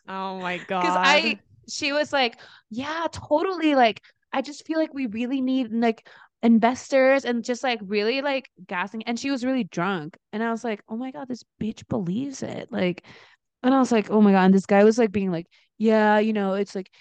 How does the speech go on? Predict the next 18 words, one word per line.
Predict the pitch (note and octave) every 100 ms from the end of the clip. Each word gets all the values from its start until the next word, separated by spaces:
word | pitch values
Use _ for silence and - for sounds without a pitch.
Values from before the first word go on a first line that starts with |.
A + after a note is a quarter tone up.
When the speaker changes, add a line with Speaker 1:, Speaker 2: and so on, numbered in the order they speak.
| _ -
Speaker 2:
it's | G3+
important | A#3 - G#3+ G#3 G3+ G3
as | F#3+ G3
an | G#3+
investor | G3 F3+ E3 - F#3 F3
to | F3+ G3
talk | - F3+ -
to |
you | G3 F#3
girls. | - E3+ E3+ E3 E3 E3+
So, | -
like, | F3 D#3+ -
I |
know | E3+ E3+
exactly." | E3+ - E3+ E3+ E3
And | E3
he's | E3+
like, | E3+